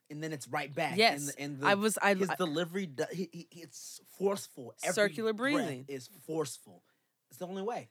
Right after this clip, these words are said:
Speaker 1: It's the only way.
Speaker 2: It's the only way, dude. It, it was just amazing to see that. <sighs>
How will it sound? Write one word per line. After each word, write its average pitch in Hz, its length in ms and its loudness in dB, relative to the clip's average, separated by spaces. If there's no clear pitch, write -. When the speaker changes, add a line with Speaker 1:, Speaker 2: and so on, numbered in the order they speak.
Speaker 1:
It's 165 120 -18
the 196 220 -8
only 185 300 -6
way. 123 200 -10
Speaker 2:
It's - 120 -18
the - 180 -8
only 180 240 -4
way, 180 180 0
dude. 156 220 -8
It, 185 240 -6
it 180 80 -2
was 208 140 -6
just 240 240 -8
amazing 170 760 -6
to 147 60 -8
see 143 240 -8
that. - 260 -12
<sighs> 190 60 -6